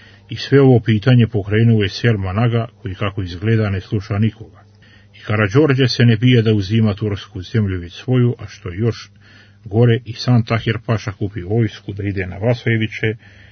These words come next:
koji su srpski, a ne turski. Tahir Paša ostaje pri svome da su Piper Ismail Begovi, koji ne može ništa učiniti bez njegovo odobrenja.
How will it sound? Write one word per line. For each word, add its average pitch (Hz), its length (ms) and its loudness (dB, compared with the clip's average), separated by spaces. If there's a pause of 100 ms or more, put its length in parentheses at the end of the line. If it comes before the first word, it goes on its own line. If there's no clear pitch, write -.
(300)
koji 98 140 -4
su - 140 -12
srpski, 120 500 -2
a 101 60 2
ne 104 100 0
turski. - 480 -6 (600)
Tahir 113 380 0
Paša 110 300 0
ostaje 98 380 -4
pri 87 180 -14
svome 120 540 0
da - 60 -20
su - 220 -16
Piper 98 320 -4
Ismail 85 420 -14
Begovi, 113 480 0 (640)
koji 95 180 -2
ne 101 100 4
može 127 240 4
ništa 139 300 2
učiniti 123 440 2
bez 104 260 -2
njegovo 113 280 4
odobrenja. 101 460 0